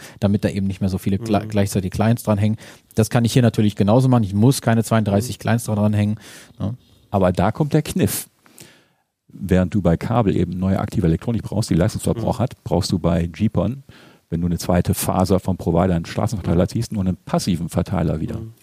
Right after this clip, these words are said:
Speaker 3: Keine zusätzliche Energie.
Speaker 2: Okay.
Speaker 3: Und hast dann halt, kannst dann deine zweiunddreißig Haushalte auf zwei Stammfasern
Speaker 2: Mhm.
Speaker 3: zum Provider verteilen.
Speaker 1: Ja.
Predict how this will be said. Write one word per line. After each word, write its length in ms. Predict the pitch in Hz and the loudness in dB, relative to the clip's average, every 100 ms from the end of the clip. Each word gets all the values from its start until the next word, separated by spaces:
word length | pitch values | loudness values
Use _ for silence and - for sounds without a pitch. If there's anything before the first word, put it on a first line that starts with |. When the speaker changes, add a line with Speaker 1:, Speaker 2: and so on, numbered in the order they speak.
| 92 | -4
Speaker 3:
Keine 320 | 104 117 113 | 0 2 0
zusätzliche 480 | - 90 - 160 - | 0 -2 -2 -2 -2
Energie. 320 | 85 80 73 - _ _ | -4 -4 -8 -12 _ _
Speaker 2:
Okay. 220 | 123 120 - | -16 -10 -2
Speaker 3:
Und 100 | 87 | 0
hast 180 | 92 | 0
dann 120 | 92 90 | 0 0
halt, 340 | 92 - 101 101 | 0 0 -4 -4
kannst 180 | 101 | -2
dann 80 | 98 | -2
deine 180 | 90 87 | 0 -2
zweiunddreißig 540 | - 87 87 87 104 | -2 -2 0 -2 -2
Haushalte 380 | 107 101 104 107 | -2 0 0 0
auf 220 | 107 95 | 0 -2
zwei 360 | - - 95 95 | -2 0 2 0
Stammfasern 760 | - - 104 101 87 87 92 117 | -2 -2 -2 0 -2 0 0 0
Speaker 2:
Mhm. 60 | |
Speaker 3:
zum 180 | 131 87 | -2 -6
Provider 340 | - 95 98 85 | -4 -2 -2 -2
verteilen. 360 | - - 80 | -6 -8 -8
Speaker 1:
Ja. 100 | - | -10